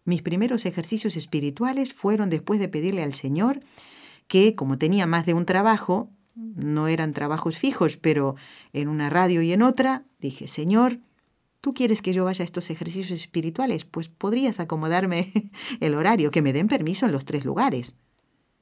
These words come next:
Y así fue, así hice los primeros ejercicios espirituales, después de pedirle al Señor, y fueron una bendición, ciertamente. Y por eso doy gracias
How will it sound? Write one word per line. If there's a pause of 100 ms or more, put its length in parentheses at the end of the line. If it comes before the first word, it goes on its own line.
(100)
Y
así
fue,
así
hice
los
primeros
ejercicios
espirituales, (380)
después
de
pedirle
al
Señor, (380)
y
fueron
una
bendición,
ciertamente. (340)
Y
por
eso
doy
gracias